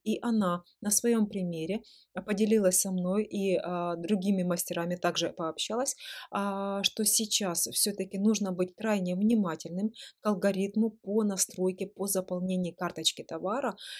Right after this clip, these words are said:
И когда вы заполняете доставку, обратите внимание на яче-, на ячейки One Item и Additional Item. Друзья, чтобы вам было понятнее, я в этот раз объясню на примере.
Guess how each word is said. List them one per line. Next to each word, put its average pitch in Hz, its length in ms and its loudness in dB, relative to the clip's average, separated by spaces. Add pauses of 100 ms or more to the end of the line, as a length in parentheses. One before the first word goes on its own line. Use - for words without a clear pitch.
(100)
И 214 80 -2
когда 208 340 0
вы 202 100 2
заполняете 190 680 -4
доставку, 226 680 -4
обратите 190 540 -4
внимание 208 520 2
на 196 220 -4
яче-, 196 360 -10
на 196 180 -2
ячейки 208 600 0 (320)
One 233 360 0 (100)
Item 170 480 -4
и 208 260 0
Additional 185 640 0
Item. 165 320 -10 (360)
Друзья, 208 420 2 (240)
чтобы 214 260 0
вам 220 180 6
было 202 200 4
понятнее, 208 540 0 (260)
я 240 160 6
в - 40 6
этот 190 240 2
раз 175 220 -2
объясню 175 360 0
на 208 100 4
примере. 170 460 -8